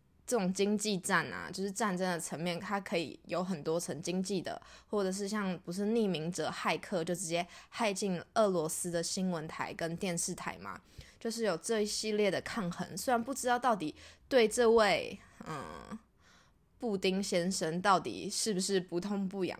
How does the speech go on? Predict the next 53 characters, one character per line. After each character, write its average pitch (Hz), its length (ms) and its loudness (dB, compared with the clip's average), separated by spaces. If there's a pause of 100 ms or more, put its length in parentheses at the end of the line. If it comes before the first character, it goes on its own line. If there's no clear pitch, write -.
(100)
不 190 100 -4
知 185 160 -6
道， 151 320 0
但 214 160 2
是 240 80 2
我 202 160 4
觉 156 160 -2
得 156 160 0
就 165 100 -2
是， 180 300 -2 (840)
呃， 127 420 -4
大 262 180 8
家 220 200 6
都 220 80 4
有 175 340 2
提 185 240 -2
出 196 260 -2
这 202 140 0
个 110 340 -2 (200)
反 165 260 -2
战 196 240 0
诉 196 260 -2
求， - 280 -8
那 190 180 -2
我 151 100 -4
觉 139 80 -8
得 143 80 -4
其 - 180 -8
实 165 140 -6
是 185 260 -2 (300)
一 185 80 -6
件 185 360 -4 (100)
蛮 185 240 -2
好 208 180 -2
事 - 160 -6
情， 185 200 -2
包 185 120 2
括 196 180 2
俄 220 120 2
罗 165 220 2
斯 170 240 -4
开 175 240 -2
始 165 260 -4
有 120 180 -4
一 175 60 -2
些 196 180 -2
反 156 220 -6
战 180 220 0
势 185 220 0
力 175 140 4
的 123 100 0
集 - 240 -4
结， - 320 -8